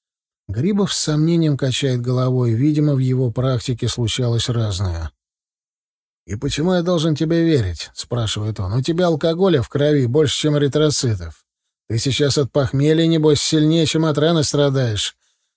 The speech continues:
Джинсы на тебе, опять же, не в универмаге купленные. Мария Эдуардовна на такие полгода работать должна.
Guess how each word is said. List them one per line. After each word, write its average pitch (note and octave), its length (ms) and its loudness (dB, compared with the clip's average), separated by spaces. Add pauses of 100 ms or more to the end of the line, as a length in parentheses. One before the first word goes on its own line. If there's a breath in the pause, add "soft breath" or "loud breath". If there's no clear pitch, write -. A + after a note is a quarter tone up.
(180)
Джинсы F#3+ 500 2
на F#3+ 120 2
тебе, E3+ 280 2
опять E3 320 2
же, D3 140 0
не D#3 120 2
в D#3 40 2
универмаге D3+ 760 2
купленные. C3+ 760 0 (300 soft breath)
Мария D3+ 400 4
Эдуардовна E3 640 2
на D3 120 2
такие D3 320 0
полгода C3+ 500 0
работать D3 520 0
должна. C#3 580 0